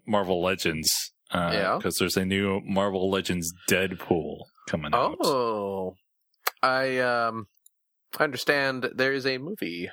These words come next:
Speaker 2: starring that particular character.
Speaker 1: Yeah.
Speaker 2: Have you seen that?
Speaker 1: I, I've heard it's, uh, pretty popular.
Speaker 2: Did you see it?
Speaker 1: I
Speaker 2: You
Speaker 1: did.
Speaker 2: saw it?
Speaker 1: Of course I saw it.
Speaker 2: What'd you think?
Speaker 1: I liked it.
Speaker 2: Yeah, it was, it was fun, wa-,
Speaker 1: It,
Speaker 2: right?
Speaker 1: it was definitely a fun movie, yeah.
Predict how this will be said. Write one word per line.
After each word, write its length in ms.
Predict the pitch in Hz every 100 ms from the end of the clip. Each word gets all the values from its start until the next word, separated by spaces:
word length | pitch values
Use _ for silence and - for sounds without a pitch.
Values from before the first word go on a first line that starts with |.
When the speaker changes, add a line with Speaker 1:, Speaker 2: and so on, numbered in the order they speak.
| -
Speaker 2:
starring 380 | - - 90 90
that 160 | 82
particular 520 | - - - 92 73 71
character. 540 | - 65 - - - -
Speaker 1:
Yeah. 360 | 101 214 131 82 - _ _ -
Speaker 2:
Have 100 | 98
you 40 | 98
seen 200 | 135 139
that? 160 | 170 - - -
Speaker 1:
I, 180 | 95 92
I've 180 | - 90
heard 240 | 120 127
it's, 400 | 92 - - -
uh, 300 | 90 87 87 87
pretty 220 | - 90
popular. 520 | 92 92 85 80 - _ - - _
Speaker 2:
Did 60 | -
you 60 | 123
see 140 | 190
it? 80 | 494 - -
Speaker 1:
I 60 | 113
Speaker 2:
You 60 |
Speaker 1:
did. 100 | 98
Speaker 2:
saw 200 | - 117
it? 60 | 208 -
Speaker 1:
Of 120 | 98
course 200 | 113 -
I 60 | -
saw 180 | - -
it. 100 | - _ _ -
Speaker 2:
What'd 160 | 113 107
you 80 |
think? 280 | 120 339 - - -
Speaker 1:
I 60 | 175
liked 220 | 196 120
it. 100 | 233 - 131 - _ _ -
Speaker 2:
Yeah, 220 | - 254
it 60 |
was, 200 | 117 - -
it 60 | -
was 160 | 151
fun, 280 | - 330 226
wa-, 80 | 127
Speaker 1:
It, 140 | 160
Speaker 2:
right? 100 | -
Speaker 1:
it 40 | 185
was 100 | 170
definitely 360 | - 156 170 139
a 40 |
fun 220 | - 107
movie, 240 | 90 82 82
yeah. 200 | 87